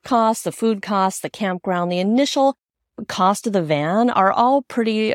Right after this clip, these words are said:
you know, larger sums of money. The rest are more affordable and things that can be dialed down if we needed to. For example, if we had a major loss of income, we could really dial down our monthly expenses by driving less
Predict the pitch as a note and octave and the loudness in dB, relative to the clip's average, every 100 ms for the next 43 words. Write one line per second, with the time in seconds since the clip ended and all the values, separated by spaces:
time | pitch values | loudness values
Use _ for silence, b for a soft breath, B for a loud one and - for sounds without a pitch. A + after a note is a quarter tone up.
0 | - - F3 D3+ D3 - E3+ F3 F#3 F#3+ | -4 -6 -2 0 0 -2 -4 2 4 4
1 | G3 F3+ - D3 C#3+ C#3 D3 C#3 C#3 D#3+ | 0 -2 0 0 0 -2 0 0 0 -2
2 | E3+ G#3 - - - E3 D#3+ E3+ D3+ C#3+ | 2 0 0 -4 0 2 2 0 -2 -2
3 | C#3 D3 - G3 G3+ D3+ C#3 - B B | -2 -4 -2 0 2 0 -2 -4 B B
4 | B3+ B3+ D#4 D#4 C4 - B3+ A3 A3 F#3 | 0 2 2 2 0 0 0 2 0 0
5 | E3 D#3 D3+ D#3 A#3+ F3+ D#3 E3 F3+ E3 | 2 2 2 2 2 4 4 2 2 0
6 | - F3 E3 D#3 D#3 D#3+ - D3+ D#3+ F3 | 0 -2 -2 0 -2 -4 -6 -6 -2 0
7 | E3 E3 E3 E3+ E3 E3 F3+ F3 E3+ D3+ | 0 0 0 2 0 0 -4 -2 -2 0
8 | D3+ E3+ F3 F3 F#3 G#3+ - D4+ D#4 D3+ | -2 -2 0 -2 -2 -4 0 0 2 0
9 | D3 - _ _ A#3 A#3+ G3+ A#3+ B3 A#3+ | 0 -6 _ _ -2 0 2 4 4 2
10 | - E3+ E3 E3+ F3 E3+ D3+ - E3 D#3+ | 0 0 2 4 2 0 -2 -2 -2 0
11 | D#3 D#3 C#3+ - F3 E3 F3+ E3+ - D3 | -2 -2 -4 -4 -2 -2 0 -2 -2 -4
12 | D3 E3+ F#3 G3+ F#3 D#3 E3 E3+ | 0 2 4 2 2 4 2 0